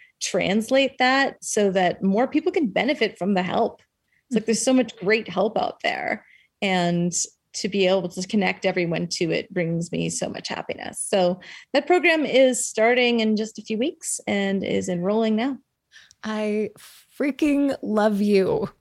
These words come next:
Speaker 2: Anything else that you wanna share before we wrap up?
Speaker 1: Um, okay. I love you too so much. This has been so much fun. Yeah, if you're interested in learning more about anything that we've discussed here today, you can find out all about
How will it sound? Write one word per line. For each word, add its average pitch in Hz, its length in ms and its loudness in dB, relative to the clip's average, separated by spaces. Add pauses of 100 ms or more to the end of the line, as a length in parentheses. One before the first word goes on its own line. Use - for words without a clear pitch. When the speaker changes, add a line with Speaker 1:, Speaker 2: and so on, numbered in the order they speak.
(160)
Speaker 2:
Anything 269 380 0
else 247 200 2
that 240 140 0
you 226 80 0
wanna 220 180 0
share 190 440 2
before 196 340 2
we 190 140 4
wrap 151 320 -4
up? 196 340 0 (360)
Speaker 1:
Um, 175 380 2 (100)
okay. 208 160 0
I 220 140 2
love 233 280 4
you 220 160 -2
too 359 320 4
so 233 260 0
much. 180 280 0
This 220 80 -4
has 254 100 0
been 196 200 0
so 220 180 -2
much 220 200 -2 (120)
fun. 208 500 -2 (320)
Yeah, 311 260 4
if - 160 4
you're 285 120 4
interested 269 640 2
in 208 280 2
learning 202 340 0
more 185 500 0
about 180 340 -2
anything 190 500 0
that 165 260 -2
we've 170 280 -4
discussed 269 600 -2
here 240 240 2
today, 254 840 2
you 214 160 -2
can 226 200 -2
find 254 320 0
out 220 260 2
all 214 560 0
about 185 720 0